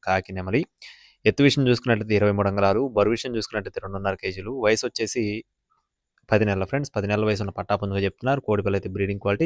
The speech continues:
చాలా బాగుంటుందని చెప్పి చెప్తున్నారండి. దీని యొక్క కాస్ట్ వచ్చేసి ఏడు వేల రూపాయలు చెప్తున్నారు ఫ్రెండ్స్. సెవెన్ థౌసండ్ రూపీస్‌గా బ్రదర్ అయితే మనతో చెప్పడం జరిగిందండి. నెక్స్ట్ వచ్చేసి రెండో పుంజు యొక్క వివరాలు చూసుకున్నట్టయితే దీని యొక్క రంగు వచ్చేసి కాకి నెమలి ఫ్రెండ్స్, కోడి పిల్ల రంగు వచ్చేసి కాకి నెమలి. ఎత్తు విషయం చూసుకున్నట్లయితే ఇరవై మూడు, బరువు వచ్చేసి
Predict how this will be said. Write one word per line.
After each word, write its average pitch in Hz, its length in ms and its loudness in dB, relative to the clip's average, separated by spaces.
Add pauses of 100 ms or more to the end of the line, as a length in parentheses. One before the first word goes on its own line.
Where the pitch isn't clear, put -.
చాలా 110 300 12
బాగుంటుందని 104 460 2
చెప్పి 95 160 -6
చెప్తున్నారండి. 107 600 2 (560)
దీని 131 160 8
యొక్క 127 140 4
కాస్ట్ 123 320 10
వచ్చేసి 131 360 4
ఏడు 117 200 10
వేల 120 120 10
రూపాయలు 113 280 6
చెప్తున్నారు 104 320 4
ఫ్రెండ్స్. 151 240 -2 (100)
సెవెన్ 120 320 4
థౌసండ్ 117 320 6
రూపీస్‌గా 107 340 0
బ్రదర్ 104 280 2
అయితే 98 120 -2
మనతో 95 220 -4
చెప్పడం 98 340 -8
జరిగిందండి. 101 460 0 (100)
నెక్స్ట్ 113 240 4
వచ్చేసి 123 300 4
రెండో 104 240 6
పుంజు 117 200 4
యొక్క 104 140 2
వివరాలు 104 280 4
చూసుకున్నట్టయితే 113 540 4 (140)
దీని 127 240 10
యొక్క 143 160 6
రంగు 123 240 8
వచ్చేసి 123 300 4
కాకి 104 280 6
నెమలి 98 240 -2
ఫ్రెండ్స్, 143 260 0
కోడి 110 200 4
పిల్ల 104 160 2
రంగు 101 220 -2
వచ్చేసి 95 320 -8
కాకి 98 280 0
నెమలి. 104 300 0
ఎత్తు 117 220 0
విషయం 117 260 0
చూసుకున్నట్లయితే 107 540 -2
ఇరవై 98 200 2
మూడు, 98 340 -2
బరువు 107 260 2
వచ్చేసి 107 340 -2